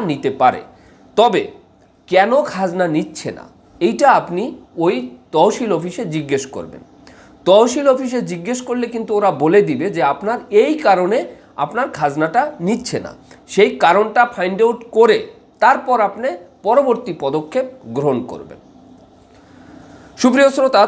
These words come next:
তাহলে আজকের যে ভিডিও, এই ভিডিওর মোদ্দা কথাটা কি দাঁড়ালো? যে জমি আপনার, কিন্তু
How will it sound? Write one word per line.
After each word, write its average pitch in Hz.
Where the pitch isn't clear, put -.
তাহলে 233
আজকের 214
যে 247
ভিডিও, 170
এই 165
ভিডিওর 214
মোদ্দা 160
কথাটা 135
কি 131
দাঁড়ালো? 53
যে 156
জমি 190
আপনার, 214
কিন্তু 247